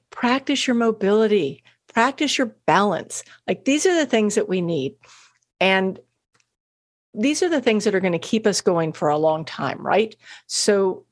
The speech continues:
do those things now so that you can keep doing everything you wanna do.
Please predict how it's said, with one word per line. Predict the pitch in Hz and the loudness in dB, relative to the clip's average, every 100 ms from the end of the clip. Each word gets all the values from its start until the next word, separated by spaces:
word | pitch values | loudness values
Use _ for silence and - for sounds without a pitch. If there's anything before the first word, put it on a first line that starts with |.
| _ | _
do | 285 320 | 0 2
those | 285 254 | 2 0
things | - 220 208 - | 0 2 0 -2
now | 180 165 196 330 - _ _ _ - | 0 2 2 0 -8 _ _ _ -12
so | - - 226 214 | -6 2 2 4
that | 208 196 196 | 4 2 0
you | 208 | -4
can | 208 202 | -4 -4
keep | 190 208 208 | -4 -4 0
doing | 190 175 | 0 2
everything | 175 175 185 185 170 | -2 -2 -2 -2 -2
you | 160 | -2
wanna | 151 156 135 | -2 -2 -4
do. | - - | -6 -8